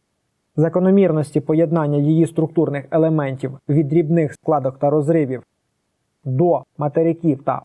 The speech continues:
океанів, а також для встановлення історії та умов формування земної кори, створюється тектонічна карта.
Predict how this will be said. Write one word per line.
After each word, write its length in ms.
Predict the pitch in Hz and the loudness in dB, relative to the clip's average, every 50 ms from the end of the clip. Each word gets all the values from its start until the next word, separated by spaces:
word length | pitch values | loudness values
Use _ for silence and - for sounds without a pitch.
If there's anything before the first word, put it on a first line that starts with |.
| _ | _
океанів, 600 | - 135 135 - 143 156 190 226 233 185 135 135 - _ _ _ _ _ _ _ _ _ _ _ _ _ _ _ _ _ _ _ _ _ _ - | -8 -8 -4 -2 0 0 0 0 -2 -4 -4 -6 -10 _ _ _ _ _ _ _ _ _ _ _ _ _ _ _ _ _ _ _ _ _ _ -6
а 140 | - 175 175 | -4 -4 -2
також 420 | - - 196 170 165 160 151 135 | -2 -2 -4 -2 -2 -2 -2 0
для 120 | 147 160 | 0 0
встановлення 600 | 160 156 - - 170 170 175 165 151 147 147 147 | 0 -2 -4 -4 0 0 2 2 2 0 0 -2
історії 600 | 151 - 180 170 - - - 185 175 165 151 139 135 | -2 -2 -2 -4 -4 -2 -2 0 2 2 2 0 -2
та 140 | 135 147 151 | -2 -4 -4
умов 400 | - - 170 170 175 165 151 139 | 0 0 0 2 4 2 2 0
формування 600 | - 147 143 147 151 151 147 143 135 131 131 127 | 0 0 0 2 2 2 2 0 -2 -2 -4 -2
земної 420 | 120 147 147 147 139 127 123 131 | -2 0 0 0 0 -2 -4 -6
кори, 380 | 131 - 127 135 165 214 269 277 - _ _ _ _ _ _ _ _ _ _ _ _ _ _ _ _ _ _ _ _ _ _ _ _ _ _ _ | -4 -2 -2 0 2 0 0 -2 -6 _ _ _ _ _ _ _ _ _ _ _ _ _ _ _ _ _ _ _ _ _ _ _ _ _ _ _
створюється 840 | - - - - 156 160 196 233 247 269 247 - - 233 220 208 - - | -20 -10 -2 0 2 4 4 4 2 2 0 0 -2 -4 -4 -4 -6 -6
тектонічна 640 | 175 151 - - 143 135 147 165 156 - 170 160 | -6 -6 -4 -4 -2 -2 -2 -2 -2 -2 -4 -4
карта. 460 | 160 - 151 131 127 131 - - - | -2 -2 -4 -4 -4 -4 -6 -8 -8